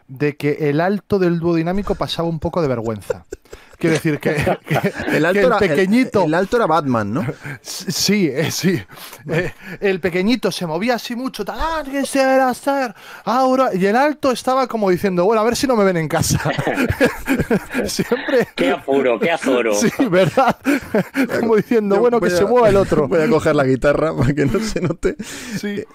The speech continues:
Speaker 2: Eh, bien. Eh, Una chica para dos, del dúo dinámico del año sesenta y seis. Los chicos con las chicas, yo muy a favor de los bravos.
Speaker 3: Hombre,
Speaker 1: Sí,
Speaker 3: por
Speaker 1: sí, sí,
Speaker 3: supuesto.
Speaker 1: sí.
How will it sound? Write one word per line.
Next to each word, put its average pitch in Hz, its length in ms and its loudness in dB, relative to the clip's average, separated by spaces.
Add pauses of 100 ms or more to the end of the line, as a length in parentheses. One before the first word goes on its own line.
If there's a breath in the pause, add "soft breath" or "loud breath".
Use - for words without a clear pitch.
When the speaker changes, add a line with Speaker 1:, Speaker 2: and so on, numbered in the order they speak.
Speaker 2:
Eh, 127 460 0
bien. 127 600 0 (500)
Eh, 135 460 2
Una 160 140 0
chica - 200 0
para 127 160 0
dos, - 600 -4
del 107 260 0
dúo 113 140 0
dinámico 123 420 0
del 123 120 2
año 120 180 0
sesenta 110 320 -2
y 107 80 -2
seis. 110 280 0 (300 loud breath)
Los 135 180 0
chicos 196 280 -2
con 202 120 -2
las 120 140 0
chicas, 107 400 -2
yo 147 180 0
muy 170 200 -2
a 170 80 0
favor 127 260 2
de 151 80 0
los 98 160 0
bravos. 101 240 0
Speaker 3:
Hombre, 98 240 -2 (540)
Speaker 1:
Sí, - 180 -6
Speaker 3:
por 123 100 0
Speaker 1:
sí, 117 80 -2
sí, 95 60 -6
Speaker 3:
supuesto. 104 340 -4
Speaker 1:
sí. 98 120 -12